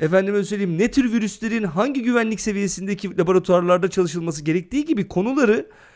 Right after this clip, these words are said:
bir daha masaya yatırabiliriz. Bu yüzden kaynağı bulmak önemli. E, sızmanın nasıl olduğunu ya da sızmadığını, hayvandan geçtiğini bulursak,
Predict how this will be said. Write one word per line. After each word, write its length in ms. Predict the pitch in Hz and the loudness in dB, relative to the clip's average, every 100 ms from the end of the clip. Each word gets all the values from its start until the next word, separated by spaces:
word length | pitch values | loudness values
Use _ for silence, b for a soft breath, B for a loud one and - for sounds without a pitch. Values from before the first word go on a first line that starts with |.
| b - | b -4
bir 240 | 165 294 | 2 6
daha 200 | 214 220 | 8 8
masaya 340 | 269 196 208 208 | 8 4 8 8
yatırabiliriz. 640 | 190 - 127 107 101 92 - | 8 4 2 0 -4 -8 -4
Bu 120 | 170 | 4
yüzden 380 | 262 233 175 156 | 6 6 4 2
kaynağı 400 | - 131 123 117 | 4 2 2 0
bulmak 320 | 110 104 98 | -2 -2 -2
önemli. 400 | 117 98 92 87 b b b _ _ 147 | -2 -4 -4 -8 b b b _ _ -2
E, 220 | 151 - | -2 -2
sızmanın 600 | - 196 202 233 247 240 | -2 0 2 2 2 2
nasıl 220 | 240 247 | 2 2
olduğunu 580 | 233 208 190 185 185 185 | -2 0 0 2 0 0
ya 180 | 156 156 | 2 2
da 160 | 196 196 | 2 0
sızmadığını, 800 | - 156 151 147 123 123 117 120 | -4 -4 2 2 4 2 2 -4
hayvandan 500 | - 131 139 143 160 | -2 0 2 2 0
geçtiğini 420 | 170 156 - 151 143 | 0 -2 -2 -6 -4
bulursak, 520 | 175 202 - 214 | -4 -2 0 -2